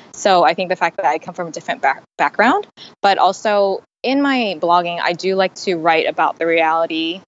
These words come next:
of it, um, of the struggles. Um, I haven't written some of the posts yet, but they're in the works, just, like, what it's like growing up in an Asian culture, or also what it's like traveling on the road. It's not glamorous at all. It's great,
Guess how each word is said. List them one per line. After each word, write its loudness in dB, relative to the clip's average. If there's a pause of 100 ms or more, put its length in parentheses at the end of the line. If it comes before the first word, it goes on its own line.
of 2
it, 4
um, -4 (160)
of 0
the -6
struggles. 0
Um, 0
I 2
haven't -2
written 0
some -8
of -6
the -8
posts -4
yet, 2
but 2
they're 4
in -2 (160)
the -2
works, -2
just, -4
like, 2 (360)
what 4
it's -2
like 2
growing 0
up 0
in -4
an -6
Asian -4
culture, -4
or 2
also 0 (260)
what 2
it's 0
like 2
traveling -2
on -6
the -8
road. 0
It's -10
not 2
glamorous 0
at 4
all. 4
It's -2
great, 0